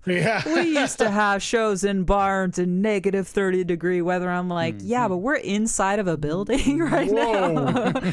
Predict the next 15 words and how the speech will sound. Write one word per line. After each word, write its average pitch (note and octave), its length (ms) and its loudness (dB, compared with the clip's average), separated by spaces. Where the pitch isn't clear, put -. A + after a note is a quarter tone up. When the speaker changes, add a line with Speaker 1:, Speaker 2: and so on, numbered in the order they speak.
Speaker 2:
<laughs> C4 100 -2
So B3+ 220 0
we C4 160 0
would C#4+ 180 -2
literally C4 400 0
have B3 240 -2
to - 160 -4
open G3 380 -2
the, G#3 160 -6
like, F3 240 -6
in F#3+ 160 -2
between F#3 440 -6
bands, C#3 540 -8
we D3+ 100 -6
would D3+ 200 -6